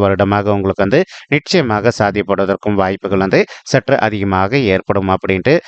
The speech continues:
உறுதியாவே நம்மளால வந்து சொல்ல முடியும் நண்பர்களே. மேலும் இப்போ குரு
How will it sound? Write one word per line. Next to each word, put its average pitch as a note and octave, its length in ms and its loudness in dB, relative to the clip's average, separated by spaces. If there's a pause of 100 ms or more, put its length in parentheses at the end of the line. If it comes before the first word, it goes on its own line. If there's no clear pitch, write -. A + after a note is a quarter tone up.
(220)
உறுதியாவே A#2+ 460 2
நம்மளால F#2+ 360 0
வந்து G#2+ 200 -4
சொல்ல G2+ 200 2
முடியும் G2 260 -2
நண்பர்களே. F#2+ 480 2 (300)
மேலும் G2+ 280 2 (220)
இப்போ - 160 -2 (120)
குரு C#3+ 140 4